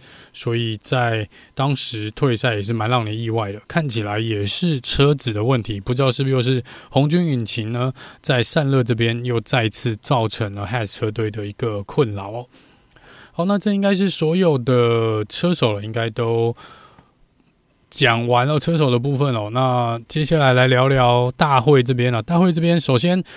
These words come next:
这一次的主办单位有被大会召唤，是唯一赛后被召唤的，被去见裁判的一个单位哦。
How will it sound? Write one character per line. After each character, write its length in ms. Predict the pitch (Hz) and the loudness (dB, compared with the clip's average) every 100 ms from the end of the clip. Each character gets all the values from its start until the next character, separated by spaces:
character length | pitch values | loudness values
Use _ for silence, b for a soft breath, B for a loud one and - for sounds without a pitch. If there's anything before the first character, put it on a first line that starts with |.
| B B B B B _ _ _ | B B B B B _ _ _
这 120 | - | 6
一 60 | 202 | 6
次 200 | - 196 | 6 4
的 140 | 165 | 6
主 120 | 147 135 | 4 4
办 160 | 165 | 4
单 200 | 160 151 | 4 6
位 280 | 160 147 120 | 8 8 6
有 200 | 117 110 | 4 4
被 200 | 123 143 | 4 2
大 220 | 127 123 | 4 4
会 160 | 117 120 | 4 2
召 240 | - 113 | 4 4
唤， 260 | 113 117 101 | 6 4 4
是 80 | 117 | 0
唯 160 | 113 | 0
一 140 | 117 135 | 0 0
赛 220 | - 127 | 2 2
后 120 | 123 | 2
被 140 | 117 | 2
召 260 | 110 - 107 | 0 2 0
唤 240 | - 117 | 2 -2
的， 200 | 101 110 - _ _ _ _ _ _ _ _ _ _ _ | -2 -10 -14 _ _ _ _ _ _ _ _ _ _ _
被 140 | - | -2
去 160 | 117 131 | 0 -2
见 240 | 107 147 | 2 2
裁 240 | 120 107 110 | 4 2 2
判 240 | - 135 | 0 0
的 80 | 113 - 120 | 2 2 6
一 220 | - - | 6 6
个 120 | 131 | 0
单 280 | - 127 139 | 2 2 4
位 180 | 139 107 | 4 2
哦。 140 | 101 | -2